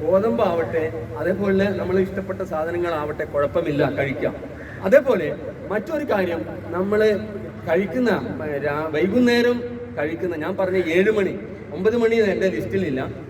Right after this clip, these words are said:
ഏഴ് മണിക്ക് കഴിക്കുന്ന ഭക്ഷണത്തിൽ പരമാവധി സാലഡുകൾ വർദ്ധിപ്പിച്ച്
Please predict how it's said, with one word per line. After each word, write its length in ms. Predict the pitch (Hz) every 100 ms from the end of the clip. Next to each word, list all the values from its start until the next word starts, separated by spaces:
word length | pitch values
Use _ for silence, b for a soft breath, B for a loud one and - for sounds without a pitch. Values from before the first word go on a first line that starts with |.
| - 156 202
ഏഴ് 160 | 233 247
മണിക്ക് 280 | 247 240 233
കഴിക്കുന്ന 420 | 175 160 - 175 165 160 156
ഭക്ഷണത്തിൽ 520 | 135 139 175 165 165 160 - - -
പരമാവധി 760 | 156 180 202 214 226 240 208 - - 226 - -
സാലഡുകൾ 720 | 143 170 202 226 233 233 233 196
വർദ്ധിപ്പിച്ച് 540 | - - - 143 151